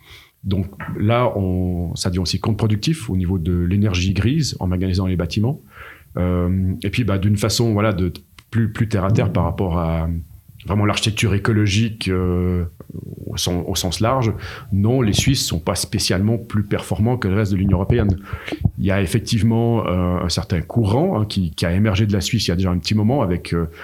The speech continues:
pas mal de, de bureaux un peu plus emblématiques qui ont tiré en avant justement cette idée de, d'architecture beaucoup plus écologique. Mais dans la pratique professionnelle, pour la majorité, euh, des constructions, pour la majorité des bureaux d'architectes, en fait,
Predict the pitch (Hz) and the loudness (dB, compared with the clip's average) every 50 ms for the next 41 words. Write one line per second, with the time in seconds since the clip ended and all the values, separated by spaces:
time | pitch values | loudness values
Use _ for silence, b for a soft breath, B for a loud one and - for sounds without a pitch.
0 | B B B B _ _ - 107 107 107 110 110 107 107 104 92 98 95 92 92 | B B B B _ _ 0 0 2 2 2 2 2 2 2 2 2 2 2 2
1 | 92 92 92 95 87 85 95 82 95 110 107 101 113 104 82 - 85 - 101 101 | 2 2 0 0 0 0 0 2 2 2 4 4 2 2 0 0 -2 0 0 0
2 | 98 98 98 92 98 95 - - 151 151 151 - - - b b b b b b | 2 2 2 2 2 0 0 0 0 0 -2 -6 -10 -10 b b b b b b
3 | b _ - - 107 98 95 85 - - - 110 104 117 110 98 98 104 107 101 | b _ -4 0 0 2 0 0 -2 -2 0 2 2 2 2 2 2 2 2 2
4 | 101 107 120 120 - - - 101 98 104 101 - 87 - - 87 98 104 85 95 | 2 2 2 0 0 0 0 0 0 2 0 0 -2 -2 -2 0 0 0 0 2
5 | 92 87 87 95 85 - - - - - 101 85 85 82 85 - - - 98 98 | 0 0 0 0 -2 -2 -2 -4 -2 -2 -2 -2 -2 -2 -4 -4 -2 -2 -2 0
6 | 92 - 101 92 92 85 107 135 135 - - - _ - - - - _ _ _ | 0 0 0 0 2 2 0 0 -2 -4 -8 -16 _ -20 -20 -20 -20 _ _ _
7 | _ _ _ _ _ - - - 113 113 104 98 92 92 - 120 110 - 107 - | _ _ _ _ _ -6 0 2 2 4 4 2 2 2 0 0 0 0 -2 0
8 | - - 110 - 113 - - 110 104 107 110 113 104 - - - - - 101 95 | 0 0 0 2 2 2 2 2 2 4 2 2 0 -2 -6 -10 -6 -2 0 0
9 | 80 95 104 107 110 117 113 104 113 110 113 110 110 - 110 107 104 104 B B | 2 4 4 4 4 4 4 4 4 4 2 2 2 2 2 2 0 -2 B B
10 | B B B B - 85 90 92 107 107 - 117 107 - - 110 - - 104 - | B B B B -2 -2 0 2 2 2 2 0 0 0 0 0 0 2 0 2
11 | 101 95 98 101 95 110 101 - 110 92 87 98 98 101 92 87 - - 90 - | 2 2 2 2 2 0 0 0 0 2 2 2 2 2 2 0 0 0 0 0
12 | - 101 101 - - 104 - 92 87 - - | 0 -2 -2 -4 -8 -6 -4 -4 -4 -4 -8